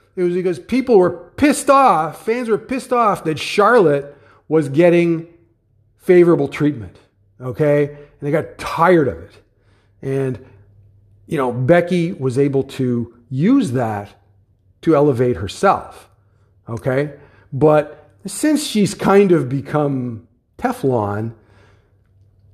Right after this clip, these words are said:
it's not working as well, okay? Uh,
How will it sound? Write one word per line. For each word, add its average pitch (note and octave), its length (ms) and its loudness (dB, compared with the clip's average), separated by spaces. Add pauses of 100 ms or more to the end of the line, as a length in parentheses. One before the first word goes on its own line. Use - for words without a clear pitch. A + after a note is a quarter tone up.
it's - 180 -4
not F3+ 200 2
working C#3+ 380 0
as F2+ 140 -10
well, E2 340 -16 (200)
okay? A#2+ 440 -6 (480)
Uh, G#2 600 -12